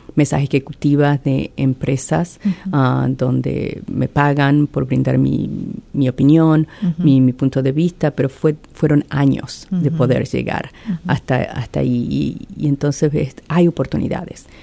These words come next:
Speaker 1: Es poder realmente establecer esas conexiones, participar.
Speaker 2: Ujú.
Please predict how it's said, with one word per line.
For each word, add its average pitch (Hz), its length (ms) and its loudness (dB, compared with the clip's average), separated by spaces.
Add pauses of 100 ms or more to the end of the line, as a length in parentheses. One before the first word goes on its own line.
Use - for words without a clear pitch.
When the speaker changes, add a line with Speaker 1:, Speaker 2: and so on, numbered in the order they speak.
(240)
Speaker 1:
Es 151 180 2
poder 147 500 0
realmente 147 480 0
establecer 139 440 -2
esas 156 220 -4
conexiones, 147 480 -4
participar. - 800 -4 (240)
Speaker 2:
Ujú. 175 300 -2